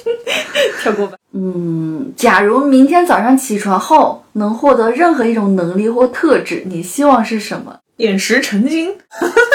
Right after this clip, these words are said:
Speaker 2: 浅，跟我一样的。就是变有钱。
Speaker 1: <laughs> 是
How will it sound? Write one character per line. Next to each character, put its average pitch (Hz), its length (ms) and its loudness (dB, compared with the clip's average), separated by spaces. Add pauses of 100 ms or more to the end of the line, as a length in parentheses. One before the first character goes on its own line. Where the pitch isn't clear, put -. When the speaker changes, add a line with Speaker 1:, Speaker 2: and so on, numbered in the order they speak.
(300)
Speaker 2:
浅， - 160 6 (680)
跟 494 160 8
我 302 60 6
一 226 140 -2
样 339 220 4
的。 - 240 0 (2750)
就 392 160 4
是 302 160 2
变 349 220 4
有 190 140 6
钱。 196 560 4
Speaker 1:
<laughs> - 1700 -2
是 220 560 2